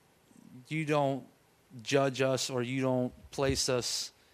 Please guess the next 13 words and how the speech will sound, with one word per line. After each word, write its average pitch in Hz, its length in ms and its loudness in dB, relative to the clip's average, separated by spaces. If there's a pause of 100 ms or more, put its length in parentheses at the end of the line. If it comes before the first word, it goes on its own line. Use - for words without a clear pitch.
(140)
in 123 240 -2
line 123 460 0
based 127 340 -2
on 123 80 0
our 120 160 4
understanding, 117 760 -2 (800)
our 123 140 4
inability 127 560 2
sometimes. 123 640 -4
God, 131 140 -4
that 127 100 -4
you 139 180 -6
look 131 380 0